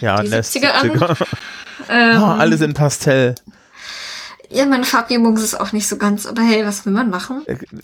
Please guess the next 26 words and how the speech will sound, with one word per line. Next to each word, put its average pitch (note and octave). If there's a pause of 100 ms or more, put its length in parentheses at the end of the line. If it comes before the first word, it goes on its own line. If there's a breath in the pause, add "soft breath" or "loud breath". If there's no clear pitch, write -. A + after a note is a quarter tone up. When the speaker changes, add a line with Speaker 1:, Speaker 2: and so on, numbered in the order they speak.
(180)
Speaker 2:
Ähm, G3 (180)
Speaker 1:
äh, - (100)
Speaker 2:
es -
wurde C#4
auch A#3
am A#3
Ende A#3+
nicht A3+
so G3+
farbenfroh. F#3+ (500 loud breath)
Also A3
was A3+
sich A3+
wirklich A#3
irgendwie G#3
übersetzt G#3
hat, A3
war G3+
das G3+ (800)
dunkelgrün G#3+
und G#3
das G3
beige F#3+
und F#3
das F#3
grau. F#3